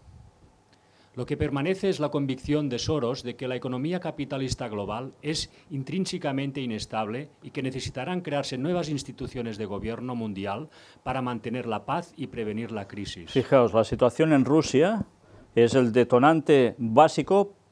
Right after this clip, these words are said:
Speaker 2: para que algo cambie, para mantener la paz mundial, para prevenir la crisis. ¿Qué hace falta?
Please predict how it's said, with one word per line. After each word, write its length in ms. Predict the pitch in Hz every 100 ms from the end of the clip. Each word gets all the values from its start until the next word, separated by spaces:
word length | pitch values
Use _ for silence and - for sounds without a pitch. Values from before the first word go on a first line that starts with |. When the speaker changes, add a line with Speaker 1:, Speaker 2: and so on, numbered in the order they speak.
| _
Speaker 2:
para 240 | 151 135 131
que 300 | 143 127 - _ 165
algo 440 | 180 175 165 123
cambie, 560 | 143 127 110 101 95 - _ _ _
para 180 | - 120
mantener 420 | 120 117 123 170
la 220 | 165 139
paz 240 | - 160 156
mundial, 800 | 143 135 131 165 175 180 180 165 _ _ _ _ _ _ _
para 260 | 139 135
prevenir 480 | 139 135 127 151 135
la 220 | 143 127
crisis. 720 | - 147 175 - 165 190 - - _ _ _ _ _ _ -
¿Qué 80 | 147
hace 160 | 160
falta? 500 | - 165 143 110 87